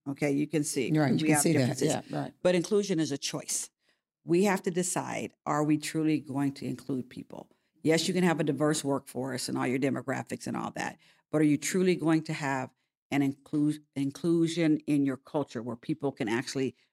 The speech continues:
Speaker 1: be themselves? And then I do this whole example of diversity is being invited to the party and inclusion is being asked to dance. You can invite me to the party.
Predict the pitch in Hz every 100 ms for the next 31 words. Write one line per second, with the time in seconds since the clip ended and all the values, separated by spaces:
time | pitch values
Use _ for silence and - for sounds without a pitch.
0 | - 147 156 147 139 139 92 131 _ _
1 | - 156 160 156 160 156 156 170 170 156
2 | 160 151 139 139 139 139 143 151 156 151
3 | 151 151 151 143 143 139 139 143 160 151
4 | 147 117 123 120 _ _ _ _ - 143
5 | 143 165 147 147 139 135 127 110 123 -
6 | 120 131 - - - _ _ _ 151 220
7 | 285 240 185 170 170 165 160 139 127 117
8 | 127